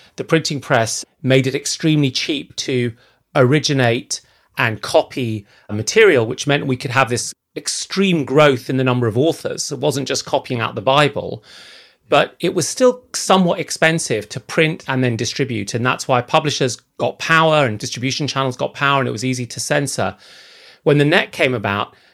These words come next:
distribution became really, really cheap. I mean, authoring became cheap as well, but the fact that I could on, you know, one of my news groups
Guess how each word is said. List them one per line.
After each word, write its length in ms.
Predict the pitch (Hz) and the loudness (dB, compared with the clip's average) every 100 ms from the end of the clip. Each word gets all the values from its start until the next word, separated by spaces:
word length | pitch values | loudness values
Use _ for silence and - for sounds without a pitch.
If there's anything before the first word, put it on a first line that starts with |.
| - | -4
distribution 640 | 165 - 156 160 - 151 | -4 -2 0 0 2 -2
became 480 | 123 - 120 117 101 _ _ | -4 -2 -2 -2 -8 _ _
really, 340 | 120 127 165 139 | 0 4 4 4
really 200 | 107 101 | -2 -6
cheap. 300 | 98 113 98 | -8 -8 -4
I 40 | 147 | 2
mean, 140 | 180 | 6
authoring 420 | 208 240 - 165 | 6 6 4 0
became 340 | 135 - 147 127 | 0 2 2 2
cheap 260 | - 147 | 0 -2
as 100 | 135 147 | -2 4
well, 200 | 160 123 | 4 4
but 160 | 143 - - - | 0 -6 -20 -6
the 80 | 165 | -2
fact 260 | 180 180 | 2 2
that 100 | 190 | 2
I 120 | 156 151 | 0 0
could 260 | - 160 | 2 4
on, 300 | 147 135 131 - - | 6 6 4 -2 -6
you 80 | 151 | 0
know, 80 | 139 | 2
one 200 | 131 156 | 6 4
of 60 | 135 | 4
my 120 | 127 | 4
news 260 | 131 143 | 4 2
groups 440 | 135 131 104 - | 2 0 0 -6